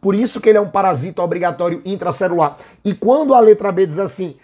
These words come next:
são dotados de núcleo, você tem que lembrar que núcleo é uma estrutura de célula. E o vírus não tem célula. Aí vocês cortam a letra B. Letra C. A transmissão poderia ser evitada com a eliminação de reservatórios de água parada,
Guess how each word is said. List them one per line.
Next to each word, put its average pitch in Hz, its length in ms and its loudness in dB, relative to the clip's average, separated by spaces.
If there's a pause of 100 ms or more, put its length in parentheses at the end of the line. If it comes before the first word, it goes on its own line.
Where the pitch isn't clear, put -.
(100)
são 233 380 -6
dotados 190 600 -2
de 180 140 -4
núcleo, 180 880 2 (320)
você 208 320 2
tem - 180 -6
que 214 100 -6
lembrar 196 340 0
que 202 120 -10
núcleo 180 600 -2 (100)
é 208 160 2
uma 262 200 -2
estrutura 202 840 -2
de 147 560 -4
célula. 214 960 0 (440)
E 190 80 -6
o 190 80 -4
vírus 185 280 -6
não 190 220 -4
tem 208 160 0
célula. 139 460 -4
Aí 147 80 -4
vocês 165 500 -6 (260)
cortam 190 400 2
a 190 40 0
letra 190 280 2
B. 139 260 -6 (380)
Letra 233 360 2
C. 139 340 -4 (320)
A 202 100 0
transmissão 226 560 -2
poderia 214 360 2
ser - 160 -8
evitada 165 480 -4
com 185 180 -4
a 196 40 -2
eliminação 185 600 -6
de 175 80 0
reservatórios 170 720 -2
de 165 140 -2
água 185 260 2
parada, 175 720 0